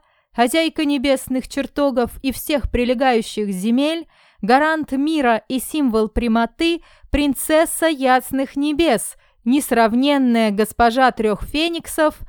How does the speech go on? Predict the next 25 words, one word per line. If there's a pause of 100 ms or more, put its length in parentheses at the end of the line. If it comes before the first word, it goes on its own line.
(260)
Олив
Сайгорская!» (280)
Впервые
серьёзно
прислушавшись
к
произносимым
словам, (520)
отметила
для
себя,
что
нужно
не
забыть
спросить
у
матушки
Сю, (400)
откуда
вдруг
могло
взяться
про
фениксов.